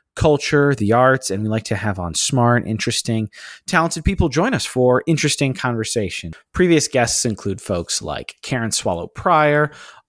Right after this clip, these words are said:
artist Stephanie Stalvey, John Harris from the Bodies Behind the Bus podcast, recording artist Propaganda, and Josh Larson from the Film Spotting podcast.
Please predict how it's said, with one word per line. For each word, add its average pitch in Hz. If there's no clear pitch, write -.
artist 101
Stephanie 101
Stalvey, 131
John 135
Harris 147
from 107
the 101
Bodies 117
Behind 110
the 80
Bus 135
podcast, 131
recording 143
artist 123
Propaganda, 139
and 127
Josh 113
Larson 92
from 90
the 82
Film 82
Spotting 71
podcast. -